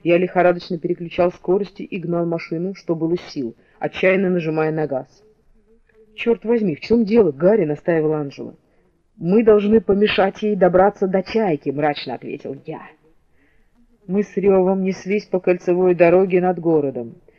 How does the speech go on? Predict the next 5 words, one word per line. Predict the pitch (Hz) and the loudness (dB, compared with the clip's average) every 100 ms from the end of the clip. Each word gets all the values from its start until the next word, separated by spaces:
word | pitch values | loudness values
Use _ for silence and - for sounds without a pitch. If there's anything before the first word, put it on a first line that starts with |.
| _ - | _ -4
За | 151 175 | 0 2
фортом | 440 226 220 220 | 4 2 2 -2
открылась | 202 - 180 196 208 - | -2 -4 -2 0 0 -2
панорама | 175 170 165 175 175 | 0 2 4 2 0
Гранд-Харбор. | 170 165 160 - 135 - 101 | 0 0 -2 -4 -4 -4 -10